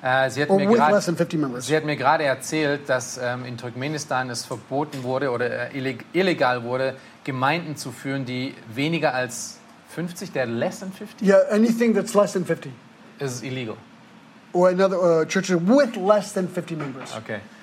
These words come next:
Speaker 1: Ja, also Gemeinden, die weniger als fünfzig Leute haben, sind illegal.
Speaker 2: Yeah, I can't remember. Yeah, okay.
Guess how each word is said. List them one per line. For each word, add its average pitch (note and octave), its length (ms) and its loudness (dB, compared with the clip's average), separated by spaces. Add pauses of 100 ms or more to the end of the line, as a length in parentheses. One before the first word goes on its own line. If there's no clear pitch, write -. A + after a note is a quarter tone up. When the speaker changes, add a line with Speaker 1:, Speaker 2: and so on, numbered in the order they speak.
(140)
Speaker 1:
Ja, A#2 220 -2
also B2+ 240 -4
Gemeinden, D3 480 0
die C3 200 -4
weniger D#3 380 2
als B2+ 180 -2
fünfzig C3+ 340 -10
Leute B2 300 -2
haben, A2+ 220 -2
sind A2+ 280 -10
illegal. A2 360 -8 (100)
Speaker 2:
Yeah, F3+ 160 6
I F3+ 40 0
can't F3+ 240 2
remember. E3 260 0
Yeah, E3 220 4 (240)
okay. C#3+ 220 -8